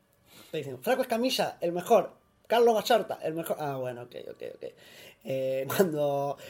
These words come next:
nombrás tipo como, mm, un género que tiene más de setenta años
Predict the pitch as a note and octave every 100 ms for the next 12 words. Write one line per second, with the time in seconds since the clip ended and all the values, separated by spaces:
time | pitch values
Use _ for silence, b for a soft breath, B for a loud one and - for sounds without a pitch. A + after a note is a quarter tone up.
0 | B B A2+ D3+ D#3 E3+ F3 E3 D3 D3+
1 | D3 C#3+ C#3 C#3 C#3 - _ - D3 A#2+
2 | D#3 D#3+ E3 D#3+ D3+ C#3 C#3 D3+ D3+ D3
3 | - E3 D3+ D3+ D3 C3 D3+ D#3+ D3+ D#3+
4 | E3 E3+ E3+ F3+